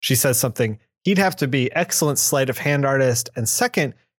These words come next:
he'd have to somehow make sure that none of his students were alert enough." And in that moment, she puts it together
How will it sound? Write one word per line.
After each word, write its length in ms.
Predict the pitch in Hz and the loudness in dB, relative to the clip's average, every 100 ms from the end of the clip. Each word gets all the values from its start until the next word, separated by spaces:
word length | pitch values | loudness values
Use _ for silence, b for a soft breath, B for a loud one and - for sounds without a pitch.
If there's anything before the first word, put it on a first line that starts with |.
| - | -2
he'd 80 | 190 | 0
have 160 | 240 | 0
to 220 | 247 180 110 | 0 -2 0
somehow 480 | - 226 247 247 240 | 0 0 0 0 2
make 180 | 208 | 0
sure 180 | - 202 | 0 2
that 200 | 185 113 | 2 2
none 180 | 151 190 | 2 2
of 80 | 170 | 2
his 120 | 143 | 0
students 760 | - 190 185 175 151 - - - _ _ _ | 0 0 2 0 0 -2 -4 -10 _ _ _
were 480 | 123 143 139 143 - _ | -2 0 2 0 -2 _
alert 640 | - 143 151 180 226 - - _ - | -4 0 2 2 2 0 -6 _ -2
enough." 760 | 120 113 104 95 92 - - _ _ | 0 2 2 0 -4 -10 -14 _ _
And 340 | 143 147 151 143 - | -2 0 0 -2 0
in 160 | 180 | 2
that 160 | 208 147 | 2 2
moment, 440 | 165 160 123 110 _ | 2 2 0 -2 _
she 120 | - | -8
puts 220 | - 196 | -4 -2
it 80 | 185 | -2
together 560 | - 185 156 123 110 | 0 0 2 2 0